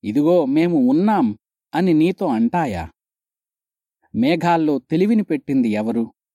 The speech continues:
ఆకాశానికి అవగాహనను ఇచ్చింది ఎవరు? మేఘాల్ని లెక్కపెట్టేంత తెలివి ఎవరికి ఉంది? ఆకాశపు నీళ్ల కుండల్ని ఎవరు కుమ్మరించగలరు? మట్టిని బురదలా పారేట్టు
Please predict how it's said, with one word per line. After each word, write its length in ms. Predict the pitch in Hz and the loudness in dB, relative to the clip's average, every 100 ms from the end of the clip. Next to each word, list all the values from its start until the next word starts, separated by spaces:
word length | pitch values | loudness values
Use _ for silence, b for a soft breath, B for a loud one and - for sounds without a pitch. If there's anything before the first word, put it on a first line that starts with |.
| _ _ _ _ _ _ - | _ _ _ _ _ _ -8
ఆకాశానికి 880 | 117 170 185 175 175 147 131 131 147 | -4 -2 -2 -2 0 0 0 0 0
అవగాహనను 760 | 113 117 143 196 190 208 196 | -2 -4 0 0 2 0 2
ఇచ్చింది 480 | 175 143 - 156 156 | 2 0 -2 -2 0
ఎవరు? 360 | 147 107 123 82 - _ _ _ _ _ _ _ _ _ - | 0 -2 -6 -8 -18 _ _ _ _ _ _ _ _ _ -2
మేఘాల్ని 560 | 117 170 175 208 247 | 0 0 2 2 2
లెక్కపెట్టేంత 840 | 220 156 - 208 190 - 160 147 131 | 2 0 -2 -6 -8 -6 -4 -4 -6
తెలివి 440 | - 147 202 151 | -4 -2 -2 0
ఎవరికి 560 | 113 123 104 160 208 202 | 0 0 0 -2 -2 -2
ఉంది? 400 | 127 120 110 151 _ _ _ _ _ _ _ _ - | 0 0 -2 -6 _ _ _ _ _ _ _ _ -10
ఆకాశపు 580 | 220 175 202 196 180 156 | -6 -2 -2 -2 -4 0
నీళ్ల 380 | 120 147 233 233 | 2 4 2 0
కుండల్ని 840 | - 185 175 151 127 127 170 175 | -2 -2 0 2 2 2 0 -2
ఎవరు 220 | 113 180 | -2 -2
కుమ్మరించగలరు? 1000 | 226 147 156 214 185 160 101 98 85 - 76 _ _ _ _ _ _ _ _ _ _ 117 | -2 -4 -2 0 -2 -4 -6 -6 -8 -10 -16 _ _ _ _ _ _ _ _ _ _ -2
మట్టిని 560 | 135 - 214 135 165 | -2 0 0 2 2
బురదలా 580 | 269 131 135 170 202 208 | 0 0 -2 0 0 0
పారేట్టు 600 | - 117 147 208 202 185 | -2 -4 -2 -2 -4 -6